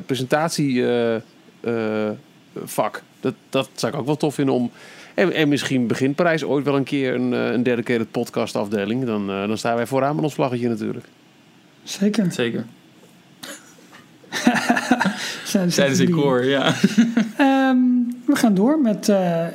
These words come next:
Speaker 2: nou, Jorn, doe jij de volgende vraag?
Speaker 3: Eh, die komt van Roos.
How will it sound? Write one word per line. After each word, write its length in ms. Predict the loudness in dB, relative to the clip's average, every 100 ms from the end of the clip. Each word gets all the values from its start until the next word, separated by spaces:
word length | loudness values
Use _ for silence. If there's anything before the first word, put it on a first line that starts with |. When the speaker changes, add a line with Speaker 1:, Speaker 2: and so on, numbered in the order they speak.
| -6 0
Speaker 2:
nou, 200 | 2 4
Jorn, 200 | 4 4 2
doe 80 | 2
jij 80 |
de 60 | 2
volgende 260 | 2 2 2
vraag? 340 | 0 0 -6 -16 -20 -20 _ -14 -14 -14 -16
Speaker 3:
Eh, 340 | -2 2 2 0
die 80 | 2
komt 220 | 0 2
van 200 | 0 2
Roos. 500 | 2 0 -2 -8